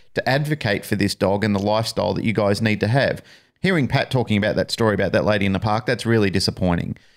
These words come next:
because he's right. That dog will get into some horrible confrontation one day. It's destined to happen. It's just, it's not a matter of if, it's a matter of when.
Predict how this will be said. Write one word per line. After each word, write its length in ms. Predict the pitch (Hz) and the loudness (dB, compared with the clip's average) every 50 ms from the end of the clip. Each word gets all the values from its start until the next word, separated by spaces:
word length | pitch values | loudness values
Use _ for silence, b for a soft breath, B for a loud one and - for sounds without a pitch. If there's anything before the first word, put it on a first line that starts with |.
| b b - | b b -2
because 180 | 120 135 127 | 0 0 2
he's 180 | 120 123 107 101 | 2 0 0 0
right. 280 | 120 113 92 85 - - - | 0 0 2 0 0 0 0
That 200 | 117 120 113 - | 0 0 0 2
dog 220 | 123 120 117 110 | 2 2 2 2
will 140 | 95 113 107 | 2 0 0
get 180 | 87 101 110 98 | 2 2 2 2
into 560 | 101 98 101 - 107 98 98 98 95 95 - - | 4 2 2 2 2 2 2 2 2 0 -2 -4
some 540 | - - - 120 120 117 117 113 113 110 113 B B | -4 -2 0 2 4 4 4 4 2 0 -2 B B
horrible 880 | - - 139 131 135 131 127 120 107 110 107 101 101 101 101 - - _ | -4 0 0 2 4 2 2 2 2 2 2 4 2 2 0 -2 -4 _
confrontation 840 | - - 127 117 110 - 107 101 - 104 104 104 - - 101 98 95 92 | -4 -2 -2 -2 0 0 -2 0 0 2 0 2 0 0 -2 -2 0 0
one 220 | 98 95 92 92 | 0 0 0 0
day. 320 | 92 87 85 117 139 - - | 0 0 0 0 -2 0 -2
It's 220 | 98 92 - - | -4 -2 0 -2
destined 640 | 110 95 - - 127 127 123 - - - 113 107 98 | -4 -4 -4 -2 0 0 0 -2 -2 0 0 0 2
to 80 | 87 85 | 0 0
happen. 480 | 87 82 78 - - 110 156 208 208 B B B B B | -2 -2 -2 -2 0 0 0 0 -2 B B B B B
It's 160 | - 110 - | -4 -2 0
just, 180 | - 117 117 - | -2 -2 -2 -2
it's 220 | 117 123 - - | -2 -2 -2 0
not 160 | 139 139 135 127 | 0 2 2 2
a 20 | |
matter 320 | 117 110 107 104 98 98 98 | 2 2 0 0 0 0 0
of 120 | 92 - | 0 0
if, 160 | 107 92 - | -2 -2 -2
it's 160 | 98 - - | -4 -4 -2
a 40 | 104 | 0
matter 320 | 92 98 98 85 92 90 90 | 0 0 2 2 2 2 2
of 120 | 90 85 | 2 0
when. 380 | 87 107 101 87 - 67 60 | 0 0 0 0 -2 -4 -6